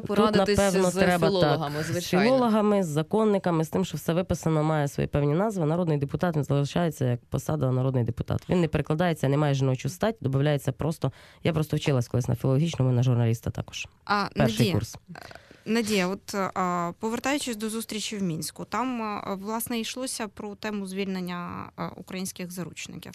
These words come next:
Speaker 1: Саме так.
Speaker 3: А за результатами цієї зустрічі, е, ми можемо констатувати, що, що заручники поки що залишаються заручниками і ніяких домовленостей не досягнуто?
Speaker 1: Е, ви якось констатуєте, е, мінські домовленості, які відбуваються третій рік?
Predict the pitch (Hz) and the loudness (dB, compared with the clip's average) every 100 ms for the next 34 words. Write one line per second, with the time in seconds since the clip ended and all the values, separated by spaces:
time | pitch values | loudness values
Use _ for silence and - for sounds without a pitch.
0 | - - 160 156 - 139 180 185 190 247 | -18 -4 0 0 0 0 0 0 0 2
1 | 262 254 247 233 277 277 254 233 247 233 | 2 0 -4 -2 -4 -2 -4 -4 -4 -4
2 | 240 - 240 220 - 233 220 208 196 - | -6 -8 -8 -6 -6 -4 -4 -4 -6 -8
3 | - 185 190 208 214 214 208 196 208 - | -8 -6 -6 -6 -4 -2 -4 -4 -6 -8
4 | 202 202 202 196 - - 151 - - 180 | -10 -10 -10 -10 -10 -10 -12 -12 -12 -10
5 | 170 175 180 196 208 - 190 190 190 190 | -10 -10 -8 -8 -6 -8 -8 -8 -12 -12
6 | 196 - 185 190 190 196 190 202 190 220 | -12 -10 -6 -6 -4 -8 -10 -10 -10 -10
7 | - 202 196 190 185 202 196 196 196 196 | -10 -8 -4 -4 -4 -4 -4 -4 -4 -2
8 | 202 202 196 190 - 202 196 196 - 233 | -2 0 -2 -4 -4 -4 -4 -4 -4 -4
9 | 196 - 202 _ _ - - - - - | -6 -10 -20 _ _ -20 -20 -20 -20 -20
10 | - _ _ - 147 147 - 156 196 233 | -20 _ _ 0 2 2 0 0 2 2
11 | 214 214 - 220 202 202 285 262 - 180 | 2 0 0 0 0 0 0 2 2 2
12 | 165 - 143 165 180 - 156 165 196 214 | 2 2 2 4 2 0 0 2 2 0
13 | 180 151 147 147 143 156 143 - 127 131 | 0 -2 -2 -2 0 2 2 0 -2 -2
14 | 127 127 113 | 0 -2 -4